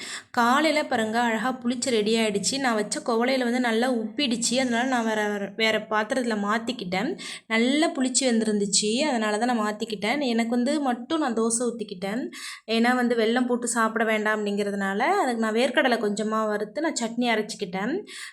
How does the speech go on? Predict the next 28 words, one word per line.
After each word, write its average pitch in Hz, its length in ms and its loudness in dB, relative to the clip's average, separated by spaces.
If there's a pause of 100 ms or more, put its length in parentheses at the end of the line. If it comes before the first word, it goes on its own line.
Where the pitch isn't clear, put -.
ஆ, 233 320 4 (160)
ஒருத்த 269 240 0
ஒருத்தவங்களுக்கும் 320 580 2
விரும்பின 285 280 2
மாதிரி 247 320 2
தான் 240 100 -2
செய்ய, 226 600 0
செஞ்சு 220 420 0
கொடுக்கணும் 214 300 0
இல்லையா? 202 460 2 (280)
அதனால 220 400 4 (540)
வேர்க்கடலை 240 640 0
சட்னி 226 300 -2
வச்சு 233 200 0
நான் 220 280 2
தோசை, 214 560 -2
ம், 226 400 2
பசங்களுக்கும் 311 400 0
அவங்க 262 160 2
அப்பாவுக்கும் 233 380 -2
நான் 240 260 4
ஆப்பம் 247 160 0
வந்து 214 220 0
பண்ணி 208 260 -4
கொடுத்தேன். 214 340 -4
கொஞ்சம் 294 380 2
வெல்லம் 247 280 2
வந்து 240 360 0